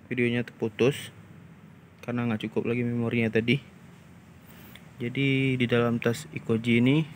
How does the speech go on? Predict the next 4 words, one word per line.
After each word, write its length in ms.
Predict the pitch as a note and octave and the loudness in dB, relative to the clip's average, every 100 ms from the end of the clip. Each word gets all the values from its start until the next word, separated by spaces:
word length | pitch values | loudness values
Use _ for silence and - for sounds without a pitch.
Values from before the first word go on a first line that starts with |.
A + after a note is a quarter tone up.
| - - - - - - - | -14 -14 -16 -20 -20 -20 -14
dapat 400 | G#2+ - A2 A2 - - - - - - - - - - - - - - - - - - - - - - - | -12 -6 -2 -2 -2 -14 -16 -18 -18 -18 -16 -18 -20 -20 -20 -20 -20 -20 -20 -20 -20 -20 -20 -20 -20 -10 -2
tas, 400 | A2 C3+ - - - - - - - - - - - - - - - | 0 -2 -8 -16 -20 -20 -20 -20 -20 -20 -20 -20 -20 -20 -20 -20 -14
tas 320 | - A2+ A2+ A2 | -8 -6 -6 -6
ininya 480 | A2+ A2 A2+ C#3 | -4 -2 -2 -4